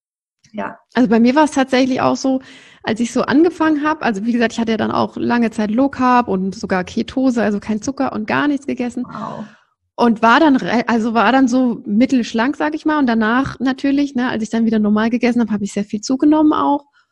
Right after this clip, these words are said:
Speaker 2: Und, ähm, hab dann aber wirklich angefangen, halt mit meinem Körper zusammenzuarbeiten und auch mit nicht mehr so oft ins Fitnessstudio zu gehen und so weiter. Und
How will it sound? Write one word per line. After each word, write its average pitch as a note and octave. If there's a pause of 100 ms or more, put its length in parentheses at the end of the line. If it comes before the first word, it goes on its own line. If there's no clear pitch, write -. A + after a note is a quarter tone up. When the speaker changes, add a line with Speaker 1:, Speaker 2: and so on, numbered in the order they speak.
(300)
Speaker 2:
Und, A3+
ähm, A3 (800)
hab A#3
dann D4
aber C4
wirklich C4
angefangen, B3+
halt A3+
mit G#3
meinem G3+
Körper G#3
zusammenzuarbeiten A#3
und G#3
auch -
mit A3+
nicht C4
mehr A#3+
so G#3+
oft G#3+
ins A#3
Fitnessstudio G#3+
zu G3+
gehen G#3
und F#3+
so F#3
weiter. C4+ (680)
Und G#3+